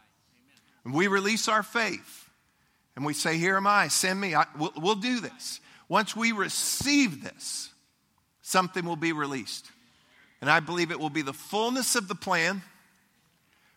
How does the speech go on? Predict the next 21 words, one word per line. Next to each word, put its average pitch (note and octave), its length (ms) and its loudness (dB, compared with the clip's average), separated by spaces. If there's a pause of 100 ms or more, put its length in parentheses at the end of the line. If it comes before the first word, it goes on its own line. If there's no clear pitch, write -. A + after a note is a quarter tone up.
(140)
power A#3 460 6
like G3+ 260 4
you G#3 140 -4
and G3 80 0
I F#3+ 180 6
have F3 200 0
never F#3+ 280 0
seen F#3+ 360 -2
in D3+ 100 -2
the D3 80 -2
lives D#3+ 360 2
of D#3+ 120 -10
people. B2+ 320 -6
And C3 80 -4
I'm, E3+ 280 0
I'm E3+ 180 0
not E3+ 220 -2
blowing D3+ 280 -2
smoke C#3 360 -6
this A#2 200 -8
morning. G#2+ 260 -10